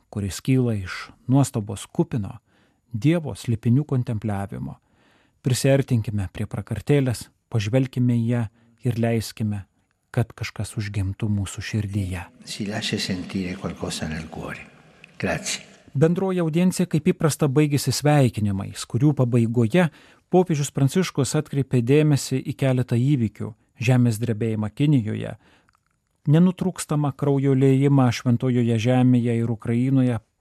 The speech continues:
Speaker 1: Jis taip pat palaimino Lenkijos Caritas žvakes, skirtas labdaringai akcijai.
Speaker 2: Ha colpito le province cinesi del Gansu e del Qinghai.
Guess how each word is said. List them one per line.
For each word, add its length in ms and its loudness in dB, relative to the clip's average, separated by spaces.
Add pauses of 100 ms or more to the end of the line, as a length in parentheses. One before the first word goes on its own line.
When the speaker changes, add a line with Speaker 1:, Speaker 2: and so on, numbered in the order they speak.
(160)
Speaker 1:
Jis 240 -4
taip 160 -2
pat 160 -2
palaimino 720 4 (320)
Lenkijos 760 2 (260)
Caritas 720 -2
žvakes, 560 -6 (160)
skirtas 640 -2
labdaringai 640 2
akcijai. 640 -8
Speaker 2:
Ha 80 -18
colpito 720 -8 (320)
le 160 -4
province 560 -4
cinesi 800 -4 (480)
del 320 -10
Gansu 640 -6 (560)
e 80 -8
del 320 -8
Qinghai. 800 -8